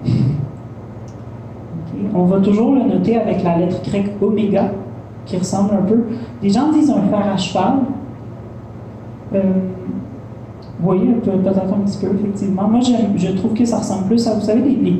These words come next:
coiffes de, de pharaon. Moi, c'est, c'est ça que ça évoque chez moi, enfin, la lettre grecque oméga, voilà. Donc, euh,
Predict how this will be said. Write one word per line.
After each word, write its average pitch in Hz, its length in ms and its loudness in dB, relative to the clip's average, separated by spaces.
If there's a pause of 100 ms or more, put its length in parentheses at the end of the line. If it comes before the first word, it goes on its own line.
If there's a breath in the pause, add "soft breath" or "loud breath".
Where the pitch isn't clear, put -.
coiffes 208 480 2
de, 175 320 0
de 170 40 4
pharaon. 175 540 0 (1160)
Moi, 202 80 2
c'est, 196 180 2
c'est 180 140 -2
ça 208 140 2
que 214 60 0
ça 185 180 0
évoque 175 200 2
chez - 160 -2
moi, 175 100 0 (100)
enfin, - 160 -6 (760)
la 180 160 2
lettre 180 260 -2
grecque - 140 -6 (100)
oméga, 160 340 0
voilà. - 1600 -6
Donc, 202 140 0
euh, 185 380 2